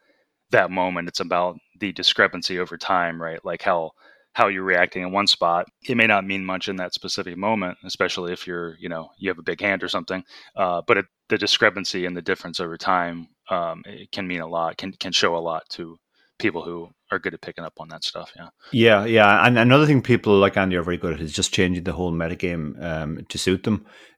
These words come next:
Speaker 2: So you will see, uh, players like that, um, react very differently to players at the same table. You know, they'll be, they'll be very, very friendly to other players,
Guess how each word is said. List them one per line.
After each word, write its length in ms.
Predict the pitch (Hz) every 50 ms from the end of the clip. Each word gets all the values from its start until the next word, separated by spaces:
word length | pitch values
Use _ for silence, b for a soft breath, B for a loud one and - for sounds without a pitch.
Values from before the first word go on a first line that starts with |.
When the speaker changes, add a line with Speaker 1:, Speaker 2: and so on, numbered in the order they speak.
| _ -
Speaker 2:
So 540 | 117 - - - - 98 90 90 90 90 90
you 240 | 90 101 104 110 110
will 120 | 110 101
see, 600 | - - - 127 123 120 113 110 101 101 101 92 - _ -
uh, 180 | 92 90 87
players 320 | 85 - 101 95 92 90 -
like 200 | 90 90 92 -
that, 300 | - 78 76 90 - - - - -
um, 520 | 113 139 127 113 110 110 - - - - _ _ _ _ -
react 380 | 113 110 107 98 95 92 -
very 160 | - 98 90 90
differently 400 | 80 98 90 - 90 82 78 76
to 140 | - 71 - _ _ _ _ _ _ _ _ _
players 300 | - 87 85 82 82 -
at 60 | - -
the 80 | -
same 180 | - 87 80 73
table. 240 | - 92 85 76 82
You 80 | 87
know, 60 | 87
they'll 120 | 82 85 80
be, 100 | 82 -
they'll 180 | - - 90
be 120 | 78 76 85
very, 340 | 85 78 65 73 90 90 90
very 200 | 82 87 87 85
friendly 300 | - - 82 82 82 80
to 140 | - - 76
other 140 | 80 82 78
players, 420 | - - 73 64 64 69 67 -